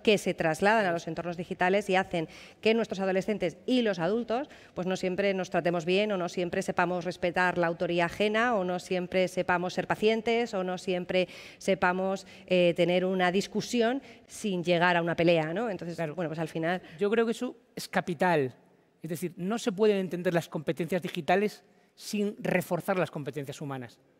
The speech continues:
Speaker 1: Y aquí hay una parte que tiene que ver con la competencia. Una pregunta de Pau Esparch, del diario Ara. ¿Cuál es el dato que ven más alarmante? No sé si, Carmen, vas a querer contestar tú a esto. ¿Y qué propuestas hacen para mejorar el uso de la tecnología, aparte de la asignatura de informática?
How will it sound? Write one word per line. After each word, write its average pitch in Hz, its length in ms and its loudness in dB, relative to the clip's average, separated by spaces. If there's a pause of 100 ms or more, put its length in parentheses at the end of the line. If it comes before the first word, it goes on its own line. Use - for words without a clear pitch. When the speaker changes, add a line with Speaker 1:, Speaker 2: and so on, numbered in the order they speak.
Speaker 1:
Y 185 60 0
aquí 185 200 0
hay 196 100 2
una 196 180 -2
parte 196 340 0 (220)
que - 80 -8
tiene 190 140 2
que 190 80 4
ver 185 100 2
con 190 80 2
la 180 100 4
competencia. 175 400 -2
Una 190 120 0
pregunta 196 300 0
de 190 60 4
Pau 185 200 2
Esparch, 185 480 -2
del 185 160 -2
diario 180 340 0
Ara. 202 240 0 (380)
¿Cuál 220 180 6
es 233 140 2
el 214 100 4
dato 214 260 2
que 208 120 0
ven 202 160 2
más 190 200 0
alarmante? 180 480 0
No 196 80 -2
sé 185 100 -8
si, 185 120 -8
Carmen, 175 300 -2
vas 165 160 -8
a - 20 -6
querer 165 400 -2
contestar 170 460 -6
tú 202 120 -8
a 185 140 0
esto. 233 400 -6 (340)
¿Y 226 100 -4
qué 269 120 2
propuestas 247 540 -2
hacen 220 320 -2
para 202 160 0
mejorar 190 340 -2
el 202 140 0
uso 196 160 -6
de 196 80 0
la 185 100 2
tecnología, 180 640 -2
aparte 254 560 0
de 233 80 2
la 202 80 4
asignatura 180 480 -2
de 170 60 4
informática? 156 760 -4